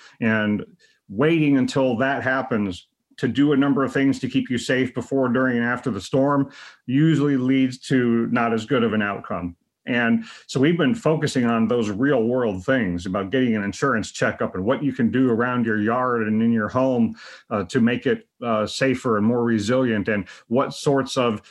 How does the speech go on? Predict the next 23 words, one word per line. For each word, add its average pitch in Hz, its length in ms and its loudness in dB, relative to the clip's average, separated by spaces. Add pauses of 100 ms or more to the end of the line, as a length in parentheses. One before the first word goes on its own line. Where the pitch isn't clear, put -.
(120)
things 147 300 4
you 139 80 2
can 135 180 2
be 120 120 2
doing 139 400 2
to 113 80 0
help 131 320 0
others 135 320 2
in 123 100 2
your 127 140 0
community. 127 500 2
For 175 180 0
example, 147 520 0 (180)
I 156 240 2
have 143 380 0
called 139 420 0
upon 131 420 0
everybody 110 800 0 (360)
to 135 440 4 (220)
identify 131 720 0
one 151 640 0
elderly 151 500 0
person 104 560 -4